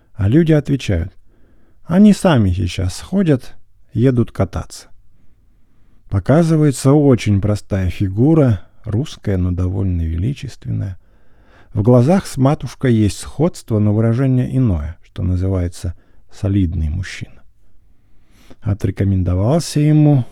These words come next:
он выслушал меня молча, тихо руку подал и говорит: «Садись, проедемся».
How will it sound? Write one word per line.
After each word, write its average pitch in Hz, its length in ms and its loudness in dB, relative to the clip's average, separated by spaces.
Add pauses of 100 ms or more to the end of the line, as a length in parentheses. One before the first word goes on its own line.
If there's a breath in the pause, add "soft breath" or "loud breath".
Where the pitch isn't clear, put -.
(180 soft breath)
он 85 180 -4
выслушал 127 560 -4
меня 117 260 -2
молча, 110 560 -4 (480 soft breath)
тихо 131 380 2
руку 131 260 0
подал 117 400 -2
и 101 60 -2
говорит: 92 400 -2 (540 soft breath)
«Садись, 160 440 4
проедемся». 92 800 0